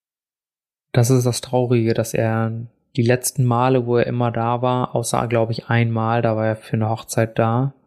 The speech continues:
ähm, dass er immer dort war, um jemanden zu beerdigen. Das letzte Mal, wo er frei hatte und Urlaub hatte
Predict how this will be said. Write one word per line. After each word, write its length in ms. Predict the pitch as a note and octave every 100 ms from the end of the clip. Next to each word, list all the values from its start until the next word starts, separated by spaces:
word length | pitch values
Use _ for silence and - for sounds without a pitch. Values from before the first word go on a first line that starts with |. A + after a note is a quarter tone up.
| _ _ _ _ _ _ -
ähm, 240 | A2+ -
dass 220 | - A2+ -
er 180 | A#2
immer 240 | - B2+ C3
dort 340 | A#2+ A#2+ -
war, 400 | A#2+ A#2 A#2 A#2 _
um 320 | A#2+ A2+ A2
jemanden 360 | A2+ A2+ A2+ B2
zu 120 | A#2
beerdigen. 480 | A2 A2 A2 A2 A2
Das 160 | A#2
letzte 240 | B2+ - C3
Mal, 220 | A#2 A2+
wo 120 | A#2
er 460 | - A2+ A2 A2 - _ _ _ _ _ _ _
frei 400 | - - C3 C#3
hatte 300 | C3+ C#3 B2+
und 180 | A#2 -
Urlaub 300 | B2+ B2 -
hatte 420 | A#2+ B2 A#2